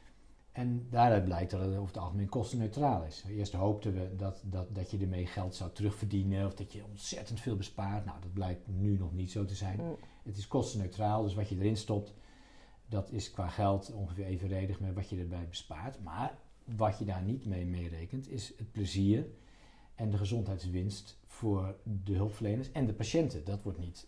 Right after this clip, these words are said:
Speaker 1: nog in die, eh, kostenmodellen meegerekend.
Speaker 2: Nou ja, en de duurzaamheid dus.
Speaker 1: Precies.
Speaker 2: Want er is toch al een tekort aan artsen.
Speaker 1: En je
Speaker 2: Dus
Speaker 1: moet
Speaker 2: als dan de helft ook nog afbrandt, dat is best een probleem.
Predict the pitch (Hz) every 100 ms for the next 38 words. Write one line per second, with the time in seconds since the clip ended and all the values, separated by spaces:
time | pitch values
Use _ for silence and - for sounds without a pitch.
0 | - 117 107 104 - 107 104 98 101 101
1 | 101 95 98 101 101 101 127 117 120 107
2 | 107 107 104 107 113 113 131 156 131 92
3 | 82 - - - - 147 - 175 147 147
4 | 202 240 175 165 143 143 - 139 151 196
5 | 202 285 247 - 170 170 180 180 247 247
6 | 202 180 - 180 - 185 147 - 170 165
7 | - - - 123 123 - 196 190 185 190
8 | 196 156 190 190 - 220 185 170 180 226
9 | - 190 190 180 202 202 175 165 - 185
10 | 208